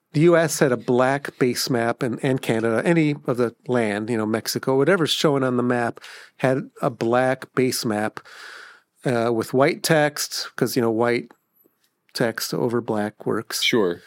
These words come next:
Speaker 1: Uh, and then all the different symbols and colors and, and the roads and, and the parks were in green, and then the, the water was blue for, you know, the Atlantic, and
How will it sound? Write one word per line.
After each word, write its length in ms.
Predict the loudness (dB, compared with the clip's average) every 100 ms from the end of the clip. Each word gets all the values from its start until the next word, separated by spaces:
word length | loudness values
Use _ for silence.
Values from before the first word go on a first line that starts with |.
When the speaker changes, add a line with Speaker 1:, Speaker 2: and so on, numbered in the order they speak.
| _
Speaker 1:
Uh, 180 | -4 -2 -2
and 120 | 0
then 140 | 2
all 160 | 2 2
the 100 | 2
different 300 | 0 0 -2
symbols 460 | 0 0 2 0
and 100 | 0
colors 460 | -2 0 2 0 0
and, 240 | -2 -2
and 120 | -2 -2
the 80 |
roads 760 | 2 2 2 2 2 2 0 -2
and, 260 | -2 -4 -4
and 240 | -4 -4
the 40 |
parks 500 | 0 2 2 2 -2
were 100 | 0
in 100 | 0
green, 440 | 0 2 2 2 2
and 120 | 2
then 140 | 2 2
the, 100 | 0 -2
the 120 | 0
water 360 | 2 2 2 0
was 220 | 0 -2
blue 480 | -2 0 2 0 -6 -16 -20
for, 320 | -14 -4 -4 -4
you 80 | -6
know, 80 | -4
the 100 | -2
Atlantic, 460 | -2 -2 -2 -4
and 320 | -4 -4 -6